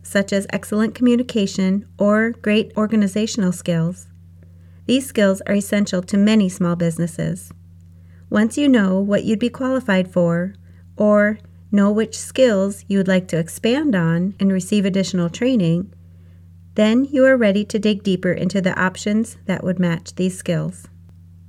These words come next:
Some of the most popular home-based or online business model options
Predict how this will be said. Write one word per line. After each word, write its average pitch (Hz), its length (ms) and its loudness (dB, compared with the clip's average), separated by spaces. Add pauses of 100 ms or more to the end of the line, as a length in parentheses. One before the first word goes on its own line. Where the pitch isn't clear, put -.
(300)
Some 254 300 0
of 320 120 -4
the 339 80 0
most 269 300 0
popular 214 520 0
home-based 220 800 2
or 214 220 -2
online 220 400 2
business 185 460 0
model 175 480 0
options 170 720 -2